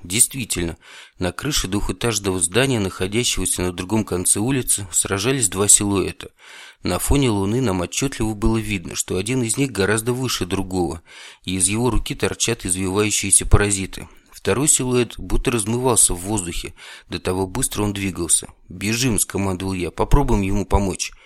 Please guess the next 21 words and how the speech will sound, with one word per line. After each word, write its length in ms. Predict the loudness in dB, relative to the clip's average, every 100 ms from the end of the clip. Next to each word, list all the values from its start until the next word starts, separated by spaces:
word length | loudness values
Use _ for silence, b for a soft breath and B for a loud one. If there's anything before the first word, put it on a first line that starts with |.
| b b
«Кому 280 | -2 2 2
ему-то?» — 380 | 4 2 0 -2
не 100 | -2
понял 340 | 2 2 2
Чес. 420 | -2 -4 -4 -6 B B B B B B
Вот 320 | -8 -6 -4
тут 220 | -4 -2
я 100 | -2
крепко 400 | -2 -4 -4 -2
задумался. 680 | 0 0 0 0 0 0 -2
По 140 | -2 -2
логике, 480 | 0 -2 -4 -4 -2
мы 160 | -2
должны 340 | 0 -2 -2 -6
помогать 500 | -4 -6 -2 -4 0
вампиру, 580 | -2 0 0 0 -6 B B B B
который 400 | -6 -2 0 2
сейчас 360 | 2 2 0 0
дерется 420 | -2 0 2 2
с 80 | 2
тварью. 380 | 0 -2 -4